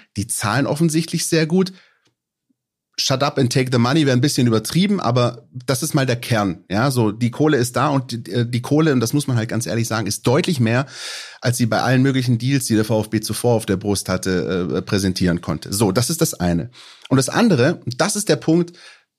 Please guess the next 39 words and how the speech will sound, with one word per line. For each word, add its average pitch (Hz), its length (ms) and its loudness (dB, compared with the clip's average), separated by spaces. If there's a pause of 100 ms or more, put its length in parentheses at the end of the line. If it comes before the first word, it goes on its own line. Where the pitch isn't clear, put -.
(200)
den 127 80 4
man 120 160 4
kritikwürdig 127 1120 -2
achten - 340 -2
kann, 139 200 0
und 190 80 0
das 123 140 2
ist 127 120 -4
auch 110 140 0
eine 117 220 0
Kritik, 123 320 -2
die 127 80 -2
sich 110 180 -2
auch 101 180 -4
beispielsweise 95 600 -2
Alexander 92 460 -2
Werle 107 260 2
anhören 131 280 2
muss, 123 160 0
das 117 200 0
ist - 140 -6
der 107 80 0
Kontext. - 680 -2 (380)
Wenn 101 160 2
also 123 220 2
Alexander 113 480 2
Werle 110 220 2
im 110 80 2
Vorfeld 113 400 0
sagt, 120 280 -4 (1040)
mit - 160 -2
Blick 123 180 0
auf 113 140 2
den 110 160 2
möglichen 120 380 2
Hauptsponsor, 110 500 -2
Trikotsponsor, 113 500 0
„Na 113 80 2
ja, 127 260 2